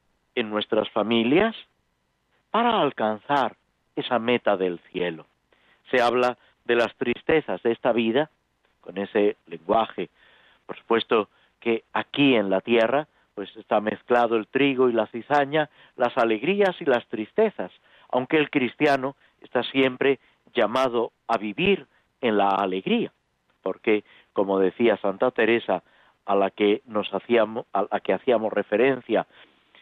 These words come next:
al que nos referíamos unos minutos antes, un santo triste es un triste santo. Estamos llamados a vivir en esa alegría, en esa paz, en esa presencia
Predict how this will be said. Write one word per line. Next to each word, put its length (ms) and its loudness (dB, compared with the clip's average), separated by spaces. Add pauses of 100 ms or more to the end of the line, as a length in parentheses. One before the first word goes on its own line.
(220)
al 200 -2
que 100 -4
nos 160 0
referíamos 680 0 (500)
unos 320 -6
minutos 420 0
antes, 400 0 (440)
un 120 -4
santo 360 0
triste 400 0
es 80 -2
un 140 -8
triste 380 0
santo. 600 -4 (840)
Estamos 380 -2
llamados 480 -2
a 80 -2
vivir 440 -2 (380)
en 160 -4
esa 380 0 (100)
alegría, 640 0 (400)
en 160 -6
esa 280 -2
paz, 300 -2 (400)
en 140 -2
esa 400 0 (380)
presencia 880 0